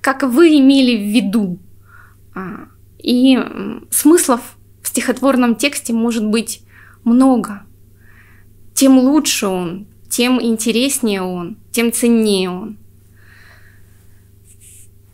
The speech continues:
Вот давайте прочитаю вам образец своей философской лирики. Здесь, эм, все не так однозначно, и можно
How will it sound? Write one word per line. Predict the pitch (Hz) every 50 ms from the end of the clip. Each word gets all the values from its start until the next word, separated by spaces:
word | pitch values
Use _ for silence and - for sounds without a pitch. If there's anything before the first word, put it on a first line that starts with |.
| _ - - - - - - _ _ _ _ _ - _ - - - - _ _ - - - - - - - - - - - - - -
Вот | 262 226 202
давайте | 220 233 220 240 233 220 - -
прочитаю | - - - - - - 240 233 226 214 208
вам | 196 214 202 202 196 190 190 - -
образец | - 202 208 190 220 233 226 214 208 220 202 - - - - - - _ _ _ _ _ _ _ - - - _ _ _ _ - - -
своей | - - - 247 262 269 262 254 233 240
философской | - - 247 247 247 247 269 262 - - - - 220
лирики. | 220 214 254 320 349 339 - - - 180 175 180 - - _ _ - - - - - - - - - - - - - _ - - - _ _ _ - - _ _ _ _ - - - _
Здесь, | - 208 214 214 202 196 247 269 277 262 - - - - - -
эм, | - 196 196 196 196 196 202 214 - - - - _ _ - _ - - - _ - - _ - - - - - - - - - - _ - _ _ _ _ _ _ _ -
все | - - - - - 254 269
не | 262 247 240
так | 240 240 262 262 262 262
однозначно, | 226 220 233 226 226 202 220 254 240 277 294 285 - - 240 226 208 -
и | - - 233
можно | 233 240 247 269 277 262 233 240 240 233 214 202 -